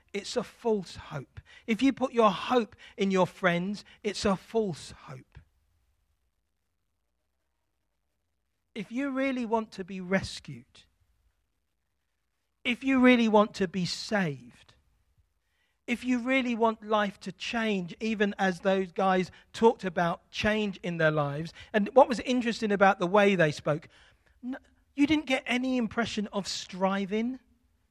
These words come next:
Yeah? It wasn't like it was like, "Now I've got to really try hard. I'm trying to be good." No. You, you didn't pick that up.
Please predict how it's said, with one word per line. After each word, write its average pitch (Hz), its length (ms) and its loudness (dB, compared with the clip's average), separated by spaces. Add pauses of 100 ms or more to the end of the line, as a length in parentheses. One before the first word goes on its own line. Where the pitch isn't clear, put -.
(100)
Yeah? 226 220 0 (180)
It 254 140 2
wasn't 262 240 2
like 240 200 2
it 233 80 -6
was 202 140 -6
like, 190 160 -4 (180)
"Now 180 160 -6
I've 170 80 -10
got 170 100 -12
to 165 60 -10
really 165 340 -6
try 170 300 -12
hard. 160 400 -16 (220)
I'm 160 80 -12
trying 180 220 -12
to 175 80 -8
be 165 160 -20 (100)
good." 165 300 -4 (180)
No. 202 80 -10 (720)
You, 302 160 -10
you 294 120 -2
didn't 311 220 0
pick - 260 0
that 262 160 6
up. 294 300 -2